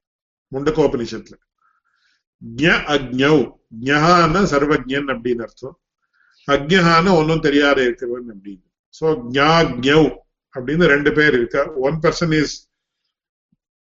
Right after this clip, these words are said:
omnipotent, omniscient, et cetera.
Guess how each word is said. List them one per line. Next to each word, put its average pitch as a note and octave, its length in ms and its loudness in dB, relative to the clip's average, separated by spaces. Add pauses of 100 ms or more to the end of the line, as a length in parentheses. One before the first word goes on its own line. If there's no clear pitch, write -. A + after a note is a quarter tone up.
(240)
omnipotent, D#3 760 0
omniscient, C#3+ 720 0 (240)
et A#2 120 -10
cetera. B2+ 320 -6